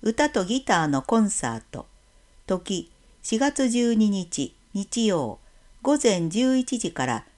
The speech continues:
十一時四十分、午後二時から二時四十分。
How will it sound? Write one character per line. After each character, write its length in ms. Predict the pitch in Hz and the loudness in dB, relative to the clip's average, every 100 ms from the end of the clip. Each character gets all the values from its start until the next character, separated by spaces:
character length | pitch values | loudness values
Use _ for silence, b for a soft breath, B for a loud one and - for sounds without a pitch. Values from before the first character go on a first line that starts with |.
| _ | _
十 260 | 196 269 277 | 0 2 2
一 240 | 277 262 | 0 -2
時 140 | 175 | 0
四 260 | 156 208 202 | 2 2 0
十 160 | 190 180 - | -2 -8 -8
分、 280 | 123 113 98 _ - _ - | -6 -4 -6 _ -20 _ -10
午 160 | - 285 | 0 4
後 160 | 233 170 | 4 4
二 140 | 247 | 4
時 180 | 240 175 | 2 -2
か 120 | 135 | -2
ら 180 | 120 - _ - | -4 -6 _ 0
二 140 | 254 | 2
時 160 | 285 175 | 4 2
四 240 | 180 220 | 2 2
十 180 | 208 185 170 - | 2 -2 -8 -10
分。 260 | 123 107 | -6 -6